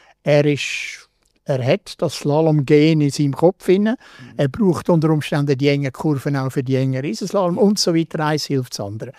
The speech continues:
Speaker 2: Ja,
Speaker 1: Und
Speaker 2: aber
Speaker 1: der
Speaker 2: er
Speaker 1: Super-G hilft ihm natürlich im Riesenslalom
Speaker 2: Ja.
Speaker 1: von der, von der Speed her.
Speaker 2: Aber weisst, Bernhard, er liebäugelt ja wieder mit dem Gang auf die Abfahrt. Und ich sage einfach,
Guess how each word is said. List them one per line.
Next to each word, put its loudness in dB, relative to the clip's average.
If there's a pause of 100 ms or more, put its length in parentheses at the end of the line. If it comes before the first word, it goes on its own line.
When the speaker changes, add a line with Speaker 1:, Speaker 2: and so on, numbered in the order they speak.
Speaker 2:
Ja, 4
Speaker 1:
Und 4
Speaker 2:
aber 6
Speaker 1:
der 4
Speaker 2:
er 2
Speaker 1:
Super-G 4
hilft 4
ihm 2
natürlich -2
im 0
Riesenslalom -2
Speaker 2:
Ja. -6
Speaker 1:
von -6
der, -18 (340)
von 2
der 4
Speed 4
her. -10
Speaker 2:
Aber 0
weisst, -2
Bernhard, -6 (120)
er -6
liebäugelt 2
ja -2
wieder -6 (680)
mit -6
dem -2
Gang 0
auf -4
die -6
Abfahrt. -6
Und -4
ich -8
sage -10
einfach, -8